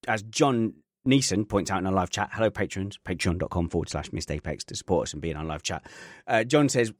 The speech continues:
"Once you've made the hard tire mistake, live with it and hope that they come in later." Was it worth the pit stop t-, loss to strap on the, the softs at the end? Yeah, he looked good, Matt, when he put the softs on at the end.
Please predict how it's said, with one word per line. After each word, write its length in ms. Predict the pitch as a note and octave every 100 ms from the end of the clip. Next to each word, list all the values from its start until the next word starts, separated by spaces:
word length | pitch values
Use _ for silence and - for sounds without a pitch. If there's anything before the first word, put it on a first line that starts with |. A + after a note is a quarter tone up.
| -
"Once 280 | C#3+ G3 F3
you've 100 | D3
made 380 | C3+ D#3 D#3 C3+
the 80 |
hard 260 | B2 C#3 A#2+
tire 220 | A#2+ B2
mistake, 580 | G#2+ G2+ G2 D#2 G#2+ - -
live 320 | A2 D3 D3
with 140 | G#2+ D#2
it 180 | D2+ _ -
and 140 | G2
hope 260 | - B2 A#2+
that 80 | G#2+
they 140 | G2
come 240 | - G#2 F#2+
in 120 | G2
later." 500 | G2+ G2+ - D2 D#2 _ _ _ _ _ _ D3 C#3+
Was 180 | C#3+
it 80 | C#3
worth 360 | B2+ C#3 B2 -
the 60 | -
pit 180 | C3 F2
stop 240 | - F2+ _ _
t-, 100 | - - _ C#3
loss 380 | A#2 F2+ - - _ _ -
to 80 | -
strap 360 | - A2 -
on 160 | A2 G2+
the, 360 | G2 G2+ F#2+ E2+ -
the 100 | -
softs 360 | - G#2 - -
at 80 |
the 100 | C#3
end? 160 | D3 - _ _
Yeah, 160 | D#4+ -
he 100 | E3+
looked 220 | C#4 -
good, 260 | B3+ B3 - - _ _ -
Matt, 200 | A#2 F2+ - -
when 160 | B2
he 60 | G2+ -
put 140 | D3+ G#2
the 80 | A#2+
softs 280 | D3 - A2+
on 100 | G2
at 60 | E2
the 100 | F2+
end. 220 | D#3